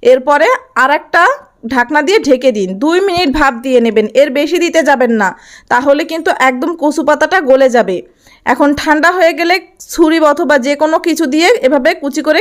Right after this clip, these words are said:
কেটে নিন। দেখুন, এভাবে করে কেটে নিতে হবে। ভিতরটা কতটা মজার হয়েছে, এটার কাজ এখন অনেক বাকি। এই যে এখন তেলের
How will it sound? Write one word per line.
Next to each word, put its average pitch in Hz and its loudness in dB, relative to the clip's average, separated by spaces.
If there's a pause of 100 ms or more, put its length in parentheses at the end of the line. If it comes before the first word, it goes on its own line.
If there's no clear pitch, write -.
কেটে 262 2
নিন। 185 -4 (480)
দেখুন, 262 0 (480)
এভাবে 269 2
করে 330 2 (180)
কেটে 277 2
নিতে 226 0
হবে। 180 -2 (380)
ভিতরটা 262 2 (240)
কতটা 262 2 (280)
মজার 240 2
হয়েছে, 220 -2 (440)
এটার 269 2 (100)
কাজ 254 0 (220)
এখন 330 -4 (260)
অনেক 302 2 (120)
বাকি। 233 -4 (420)
এই 254 4 (100)
যে 214 2 (220)
এখন 302 -2 (120)
তেলের 254 4